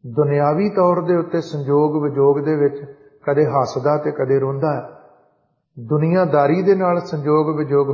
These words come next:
ਹੋਣ, ਕਦੇ ਖੁਸ਼ੀਆਂ ਮਨਾਉਂਦਾ ਤੇ ਕਦੇ ਰੋਣੇ ਪਿੱਟਣੇ ਪੈ ਜਾਂਦੇ ਇਹਦੇ ਘਰ 'ਚ। ਪਰ ਸਾਧ ਸੰਗਤ, ਪਰਮਾਤਮਾ ਨਾਲੋਂ ਵਿਛੜਿਆਂ ਨੂੰ ਕਈ ਜਨਮ ਗੁਜ਼ਰ ਗਏ, ਉਹਦੇ ਨਾਲ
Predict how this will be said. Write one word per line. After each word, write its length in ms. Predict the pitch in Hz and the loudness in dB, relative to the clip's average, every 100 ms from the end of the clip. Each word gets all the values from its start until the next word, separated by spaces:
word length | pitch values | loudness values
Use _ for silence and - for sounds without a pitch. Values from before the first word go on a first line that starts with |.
| 117 | 0
ਹੋਣ, 320 | 151 165 131 - - - _ _ _ | 0 0 -2 -10 -20 -20 _ _ _
ਕਦੇ 240 | 160 151 | 0 0
ਖੁਸ਼ੀਆਂ 500 | 151 - 160 170 175 | 0 -4 -4 0 0
ਮਨਾਉਂਦਾ 760 | 160 147 139 131 139 131 - - - - | 0 -2 -2 0 0 -2 -12 -20 -10 -2
ਤੇ 80 | 147 | 0
ਕਦੇ 560 | - 139 151 196 - - - _ - | 2 2 2 0 -6 -18 -20 _ -6
ਰੋਣੇ 260 | 139 151 160 | -2 0 0
ਪਿੱਟਣੇ 380 | 160 170 175 180 | 0 -2 -2 -2
ਪੈ 180 | 175 147 | 0 -2
ਜਾਂਦੇ 300 | 143 143 147 | -2 0 0
ਇਹਦੇ 140 | 147 | 0
ਘਰ 240 | 147 131 | -2 -4
'ਚ। 140 | 127 139 123 - - _ _ _ _ - | -4 -8 -10 -14 -20 _ _ _ _ -8
ਪਰ 120 | 143 | -8
ਸਾਧ 280 | - 135 135 | -4 -4 -4
ਸੰਗਤ, 420 | - 131 151 165 - - - _ _ _ | -6 -2 -2 -2 -6 -20 -20 _ _ _
ਪਰਮਾਤਮਾ 680 | - 151 143 151 180 202 214 | -2 0 2 2 2 0 0
ਨਾਲੋਂ 300 | 196 170 165 | 2 0 0
ਵਿਛੜਿਆਂ 500 | 139 139 151 147 147 | -4 -4 -2 -2 -4
ਨੂੰ 120 | 143 | -6
ਕਈ 300 | 143 143 135 | -4 -2 -2
ਜਨਮ 440 | 117 147 151 180 160 | -4 -2 0 0 0
ਗੁਜ਼ਰ 340 | 139 139 143 | 4 4 4
ਗਏ, 380 | 147 160 - - - - | 2 0 -4 -14 -10 0
ਉਹਦੇ 220 | 165 175 | 2 4
ਨਾਲ 340 | 151 127 135 | 4 2 2